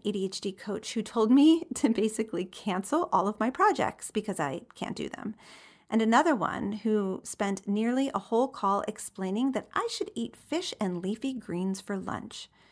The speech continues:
These were not my people. I suspect they were not even A D H D ers. Coaching and or advice from people who really get it is a whole different thing.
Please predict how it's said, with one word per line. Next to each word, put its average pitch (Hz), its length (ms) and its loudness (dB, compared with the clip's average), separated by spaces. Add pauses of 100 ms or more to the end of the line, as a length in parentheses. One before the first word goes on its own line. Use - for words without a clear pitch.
(360)
These 214 240 -6
were 294 200 -4
not 170 440 0
my 160 160 -6
people. - 460 -10 (500)
I 233 40 2
suspect 247 460 0
they 247 80 2
were 240 100 2
not 202 200 2
even 190 180 0
A - 80 -6
D 185 140 -6
H - 160 -12
D - 160 -6
ers. - 240 -8
Coaching 233 840 -2 (560)
and 214 180 2
or 202 240 2
advice 208 440 0
from 214 160 -2
people 226 420 -4
who 214 140 0
really 196 480 -2
get 214 240 -2
it 254 220 -2
is 190 120 -6
a 185 80 -6
whole 180 640 -4 (280)
different - 420 -6 (280)
thing. - 380 -10